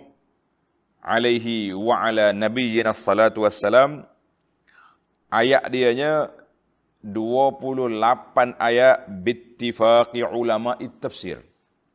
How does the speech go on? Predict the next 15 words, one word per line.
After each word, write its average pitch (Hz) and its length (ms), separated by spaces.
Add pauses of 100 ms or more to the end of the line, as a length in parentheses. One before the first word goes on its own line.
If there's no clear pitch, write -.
(600)
Dua 117 240
puluh 117 160
lapan 104 240
ayat. 82 240 (1600)
InsyaAllah 107 480
kita 110 240
cuba 110 320
bagi 104 240
dua 98 240
siri, 80 320 (320)
eh, 104 320 (160)
dalam 92 480 (960)
kelas 101 320
kita 98 240
ni. 117 160